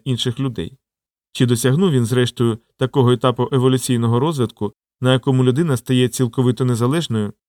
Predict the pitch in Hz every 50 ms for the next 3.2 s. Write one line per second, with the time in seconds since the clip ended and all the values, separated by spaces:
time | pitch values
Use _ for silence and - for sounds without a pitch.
0 | _ _ _ 123 123 127 127 135 123 127 127 131 135 131 143 165 170 139 120 110
1 | - - 113 107 - _ _ _ _ 127 123 - - - 147 131 - - 143 120
2 | - 131 123 123 117 117 117 110 - 123 110 - 139 139 - - 107 92 - -
3 | - - 98 -